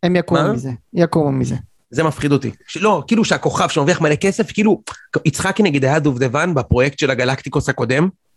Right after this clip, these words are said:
Speaker 2: השחקן הכי יקר והכי טוב שמכבי הביאו, הוא, אה, העלה את מכבי שלב נגד אולימפיאקוס, נתן חצי שעה נגד חיפה הכי טובה שראיתי, ואז הוא סובב את הברך, ומכבי גמרו את העונה באותה שנייה, כי כאילו ה-, הדובדבן שבקצפת, שחקן המריבה,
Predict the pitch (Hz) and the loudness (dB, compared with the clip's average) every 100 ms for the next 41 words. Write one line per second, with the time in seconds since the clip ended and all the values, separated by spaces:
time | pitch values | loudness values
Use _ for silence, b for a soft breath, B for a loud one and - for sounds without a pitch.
0 | _ b b b b _ _ _ - 143 | _ b b b b _ _ _ -8 -4
1 | 139 131 135 160 151 135 - 143 147 135 | -2 0 0 0 0 0 -2 0 0 0
2 | 123 135 135 117 139 185 - _ B B | 0 0 0 0 2 0 -2 _ B B
3 | B B _ 143 143 139 139 131 - 147 | B B _ 0 2 2 0 -2 0 0
4 | 147 202 196 170 185 165 - 160 160 160 | 2 -2 -2 -2 0 0 0 0 0 2
5 | 143 127 131 147 160 - - _ _ b | 0 2 0 0 -4 -6 -14 _ _ b
6 | 131 - 180 160 - 180 180 170 156 165 | -4 -2 0 -2 -2 -2 0 0 0 -2
7 | 170 156 - 214 196 170 175 139 143 160 | -2 -2 -2 0 2 2 0 2 2 0
8 | 220 131 143 180 - 143 - 135 156 - | -2 -2 -2 -2 -4 -12 -2 0 0 0
9 | 139 165 208 143 131 175 185 147 135 139 | 0 0 0 0 0 0 2 0 0 2
10 | 151 143 151 127 110 123 113 127 180 180 | 2 2 0 -2 -4 -8 -6 -4 2 4
11 | 143 120 b b - 131 123 131 147 185 | 4 0 b b -4 0 2 2 0 0
12 | 185 135 123 170 170 170 139 - 175 160 | 0 0 -2 -2 0 -2 -2 0 2 2
13 | 120 123 143 | 2 0 0